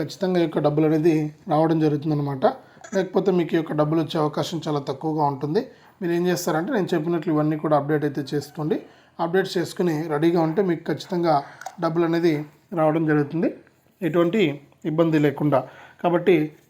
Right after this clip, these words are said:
ఎవరైనా సరే కొత్త రైతులు ఉంటే ఇంకా రైతు భరోసాకు అప్లై చేసుకోకుండా ఉంటే రైతు భరోసాకు అప్లై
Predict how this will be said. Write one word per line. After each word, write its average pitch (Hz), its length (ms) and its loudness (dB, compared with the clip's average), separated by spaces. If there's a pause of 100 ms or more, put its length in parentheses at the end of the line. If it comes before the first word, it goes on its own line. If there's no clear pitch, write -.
ఎవరైనా 185 260 4
సరే 180 200 2
కొత్త 180 240 0
రైతులు 175 280 4
ఉంటే 170 220 -2
ఇంకా 165 100 -2
రైతు 160 260 -2
భరోసాకు 175 420 -2
అప్లై 170 180 2 (100)
చేసుకోకుండా 156 460 -2
ఉంటే 151 220 0 (480)
రైతు 160 180 0
భరోసాకు 170 400 4
అప్లై 165 220 6